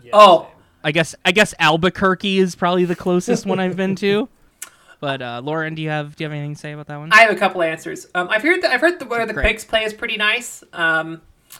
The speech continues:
Speaker 2: the real answer, though, is spring training. L A to Phoenix
Speaker 3: Yeah.
Speaker 2: is a seven and a half, eight hour drive. Um, it is absolutely worth it for a hardcore baseball fan to get out to Phoenix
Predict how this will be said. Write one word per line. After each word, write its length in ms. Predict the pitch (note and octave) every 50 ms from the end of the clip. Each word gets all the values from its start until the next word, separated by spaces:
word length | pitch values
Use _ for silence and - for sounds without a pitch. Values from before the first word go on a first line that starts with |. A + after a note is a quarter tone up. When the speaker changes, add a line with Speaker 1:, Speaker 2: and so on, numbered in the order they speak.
| _ _ _ _ _ _
Speaker 2:
the 100 | F3 F3
real 180 | G3+ C4 C4+ C4
answer, 300 | C4 A#3+ A#3 - A#3+ A3
though, 160 | G#3 G3+ F#3
is 100 | F3 F3+
spring 220 | - - F3 E3
training. 420 | D#3 - D#3 D3+ D3 C#3 - E3+ - _ _ _ _ _ _ _ _ _ _ _ _ _ _ _ _ _ _ _ _ _ _ _ _ _ _ _
L 140 | G#3 A3+ B3
A 80 | B3 A#3+
to 60 | A#3
Phoenix 320 | A#3+ B3+ A#3 A3+ G#3+ E3
Speaker 3:
Yeah. 120 | D#3 C#3+ C3+
Speaker 2:
is 180 | B2+ - - -
a 300 | - E3+ E3+ E3+ E3 E3+
seven 280 | - - - A3+ A3+ A#3
and 100 | G#3+ G3+
a 40 | G#3
half, 140 | G#3 G3+ G#3
eight 140 | G3+ F#3
hour 180 | F3+ F3 F3 F3+
drive. 500 | E3+ E3 D#3+ D#3+ D#3+ D#3+ D#3+ D#3 - - _ _ _
Um, 240 | D#3+ D#3 D3+ D3+ D#3
it 120 | D#3+ E3
is 140 | E3 D#3+ - -
absolutely 460 | - A3 A3 A3 G3+ - A3+ G#3+ G#3 G3+
worth 240 | F3 F3 F3 F3
it 100 | F#3+ F3+
for 80 | - E3+
a 60 | D#3+
hardcore 320 | D#3+ D#3+ D#3+ - F3 D#3+ D#3+
baseball 320 | D#3+ D#3+ - - D#3+ D#3 -
fan 260 | - D3+ D#3 D#3 -
to 80 | - E3
get 120 | F#3 F3+
out 140 | F3 F3 F3
to 60 | E3+
Phoenix 560 | - - F#3 E3+ D#3+ D#3+ D#3 - - - -